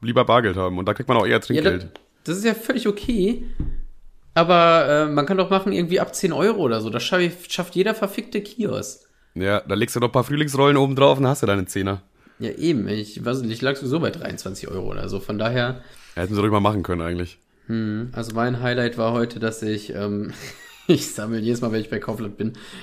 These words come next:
Speaker 2: kaufe ich mir diese Lego-Figuren. Ich weiß nicht, ob ich schon mal im Podcast erzählt hab. Hab ich das schon mal erzählt?
Speaker 1: Glaube nicht, glaube nicht.
Speaker 2: Okay, von Looney Tunes. Ihr wisst, ich liebe Looney Tunes. Gibt's momentan Lego-Figuren in so kleinen
Speaker 1: Aha.
Speaker 2: Tütchen. Und man weiß halt nicht, äh,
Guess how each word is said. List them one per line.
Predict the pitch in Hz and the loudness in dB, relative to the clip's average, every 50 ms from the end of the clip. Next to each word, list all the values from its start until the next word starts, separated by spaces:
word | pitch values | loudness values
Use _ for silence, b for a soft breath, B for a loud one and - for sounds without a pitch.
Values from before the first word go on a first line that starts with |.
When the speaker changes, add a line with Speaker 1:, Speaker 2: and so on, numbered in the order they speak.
| B B | B B
Speaker 2:
kaufe | - 101 98 107 120 | -6 -4 -2 -2 -2
ich | 117 - | -2 -2
mir | - | -2
diese | 117 117 107 107 | -2 -2 -2 -2
Lego-Figuren. | 101 101 113 117 117 98 - 107 101 104 110 113 120 139 | 0 0 2 2 2 0 -2 -4 -2 0 0 0 0 0
Ich | 135 123 | -4 -4
weiß | 107 101 104 101 | -2 -2 4 4
nicht, | 101 101 | 4 4
ob | 104 | 4
ich | 104 | 2
schon | - 107 | 0 0
mal | 107 104 | 0 0
im | 98 | -2
Podcast | - 123 - - 104 101 104 | -2 -6 -6 -4 -6 -6 -4
erzählt | 92 95 - - 101 101 101 123 | -6 -8 -6 -4 -2 -2 -2 -2
hab. | 123 127 - - - | -6 -8 -8 -10 -8
Hab | 117 | -6
ich | 120 | -6
das | 151 143 | -4 -4
schon | - 147 139 | -6 -4 -4
mal | 135 | -2
erzählt? | - 95 | 2 2
Speaker 1:
Glaube | 127 - 156 | 2 2 2
nicht, | 139 120 117 - - - | 0 0 -2 -4 -10 -8
glaube | - 117 127 131 101 | -2 0 0 2 0
nicht. | 95 90 - B B B B B B B B B | -2 -4 -8 B B B B B B B B B
Speaker 2:
Okay, | - - 104 - - 101 | -8 -8 -8 -4 -4 -4
von | - - 120 117 | -2 0 0 2
Looney | 123 135 139 135 | 4 4 2 2
Tunes. | 131 139 135 139 139 135 - - - - _ _ _ - - | 0 0 0 0 -2 -2 -4 -12 -20 -20 _ _ _ -16 -12
Ihr | - - 117 | -12 -8 -6
wisst, | 107 98 - - 87 | -6 -8 -8 -10 -12
ich | - - | -10 -4
liebe | 120 113 110 | -4 -4 -4
Looney | 107 110 107 110 104 | -4 -4 -4 -6 -4
Tunes. | 117 123 117 113 - | -2 -2 -4 -4 -4
Gibt's | - 107 - | -10 -10 -6
momentan | 104 104 110 107 107 104 101 | -6 -6 -4 -4 -4 -4 -2
Lego-Figuren | 107 113 113 110 - 110 110 110 110 113 113 113 - - _ _ _ _ _ _ _ _ _ _ _ | -2 -2 -2 -2 -4 -4 -2 -2 -2 -2 -4 -6 -10 -20 _ _ _ _ _ _ _ _ _ _ _
in | - 127 | -8 -6
so | 107 113 | -6 -4
kleinen | 107 - 117 107 - | -2 2 2 2 4
Speaker 1:
Aha. | 120 123 | 4 2
Speaker 2:
Tütchen. | 139 131 - 131 127 135 - B B B B B B B | 2 2 0 0 -2 -2 -4 B B B B B B B
Und | - 104 107 | -6 -4 -2
man | 107 110 110 101 | -2 -2 -2 0
weiß | 110 110 113 120 120 - | 0 2 2 2 2 2
halt | 123 104 95 - - | 2 2 2 0 -2
nicht, | 98 113 120 120 120 - - - | -2 0 0 0 -2 -6 -8 -4
äh, | 104 104 107 104 101 - | 0 2 2 2 2 0